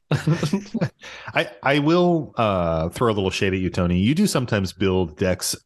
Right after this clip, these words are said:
Speaker 2: secretly and then, like, choose to reveal them at the table, which I think
Speaker 1: I always
Speaker 2: is
Speaker 1: build
Speaker 2: a
Speaker 1: the deck secretly, but I never hide the commander once we're, like,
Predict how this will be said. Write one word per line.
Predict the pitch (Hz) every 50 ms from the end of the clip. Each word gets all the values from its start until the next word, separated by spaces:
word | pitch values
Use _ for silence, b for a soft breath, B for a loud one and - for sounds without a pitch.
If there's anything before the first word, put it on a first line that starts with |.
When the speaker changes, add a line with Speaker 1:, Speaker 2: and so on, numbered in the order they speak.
| _ _
Speaker 2:
secretly | - - - - 101 95 - 120 117 123 104 135 139 139 143 147 - -
and | - 101 101 95 92
then, | 95 92 90 87 85
like, | 85 82 82 80 76 76 73 - b b b b b b _ -
choose | - 135 123 113 -
to | - 113
reveal | 101 98 87 - 95 90 82
them | 78 85 82
at | 85 -
the | -
table, | 78 - - 73 73 71 69 67 - B B B B B B _
which | 143 143 -
I | 143 151
think | - - 220 254 247
Speaker 1:
I | -
always | - - 143 139 131
Speaker 2:
is | 113 -
Speaker 1:
build | - 120 123 131 123
Speaker 2:
a | -
Speaker 1:
the | 95 85
deck | - 95 117 135
secretly, | - - 90 80 - 85 80 80
but | 78 78 107
I | 123
never | 147 196 269 226 -
hide | - - - 104 104 104 90
the | - 78
commander | - 85 80 82 90 95 90 87
once | 82 87 87 80 -
we're, | - 82 80
like, | 78 76 71 71 -